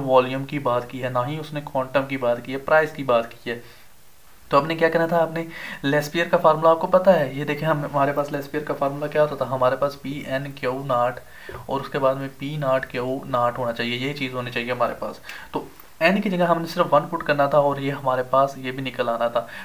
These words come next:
तो ये हमने, ये देखें, निकाला हुआ है हमने पी नॉट और Q, हमें यहाँ पर क्या चाहिए, हमें सिर्फ एक पी वन और क्यू नॉट वाला कॉलम ऐड करना पड़ना था, तो हमने वो भी ऐड किया। तो हमने क्या निकाल दिया, Lesphere weighted ए-,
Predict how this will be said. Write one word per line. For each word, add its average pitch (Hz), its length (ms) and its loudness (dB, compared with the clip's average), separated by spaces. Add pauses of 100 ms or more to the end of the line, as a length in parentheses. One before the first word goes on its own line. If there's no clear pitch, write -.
(120)
तो 139 100 0
ये 139 160 0
हमने, 143 260 0
ये 143 120 -4
देखें, 139 240 -4
निकाला 120 340 0
हुआ 139 220 0
है 139 60 0
हमने 135 240 -2
पी 139 240 -6
नॉट 151 240 0
और 151 160 -6
Q, 151 300 -2 (240)
हमें 151 280 0
यहाँ 143 160 0
पर 135 120 -10
क्या 147 180 6
चाहिए, 131 240 -6
हमें 135 220 -4
सिर्फ 156 240 -4
एक 151 220 -6 (600)
पी 156 180 -8
वन 156 200 0
और 139 180 -2
क्यू 143 180 -2
नॉट 139 360 2
वाला 131 160 6
कॉलम 123 320 2
ऐड 117 140 6
करना 120 260 -2
पड़ना 117 260 -4
था, 123 140 -8
तो 127 200 -4
हमने 127 280 -4
वो 127 180 -2
भी 180 180 0
ऐड 165 180 4
किया। 160 220 2
तो 151 120 0
हमने 143 280 -2
क्या 135 200 0
निकाल 135 280 2
दिया, 135 160 -4
Lesphere 135 420 -2
weighted 123 340 -8
ए-, 117 200 -2